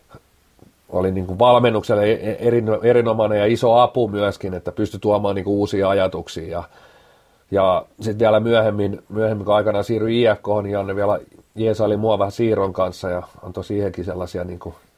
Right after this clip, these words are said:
mitä kannattaa tehdä uralla ja näin poispäin. Et tota, on sillä tavalla, vaikka sitten ei vuosiin oltu,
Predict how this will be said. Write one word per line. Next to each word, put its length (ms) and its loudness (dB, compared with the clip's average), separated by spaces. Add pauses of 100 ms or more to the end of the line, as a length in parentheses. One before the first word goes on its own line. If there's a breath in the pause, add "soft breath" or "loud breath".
(960 soft breath)
mitä 200 2
kannattaa 460 2
tehdä 320 4
uralla 400 2
ja 120 2
näin 220 -2
poispäin. 440 -6
Et 100 -16
tota, 240 -8 (280)
on 220 -10
sillä 220 0
tavalla, 360 0
vaikka 240 -2
sitten 280 0
ei 140 2
vuosiin 420 2
oltu, 340 -2